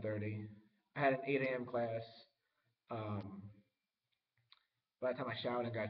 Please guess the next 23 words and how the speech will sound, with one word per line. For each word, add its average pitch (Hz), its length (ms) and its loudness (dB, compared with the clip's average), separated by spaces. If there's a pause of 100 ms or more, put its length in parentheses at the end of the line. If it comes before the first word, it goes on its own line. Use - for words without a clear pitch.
dressed, 113 240 0
it 120 40 -2
was, 101 80 -4
like, 98 200 -6
eight 117 140 -4
o'clock, 107 320 -4 (100)
so 95 300 -4 (500)
I 113 80 -8
got 107 140 -6
to 110 60 -2
that 104 80 -2
class, 107 240 -2 (220)
like, 98 200 -4 (100)
ten 107 120 -4
minutes 101 280 -4
late, 101 320 -4 (840)
which 107 260 -2
is 101 160 -2
a 95 60 -4
habit, 107 420 -2 (320)
really 113 200 -4
bad. 101 440 -4 (380)
So, 95 420 -6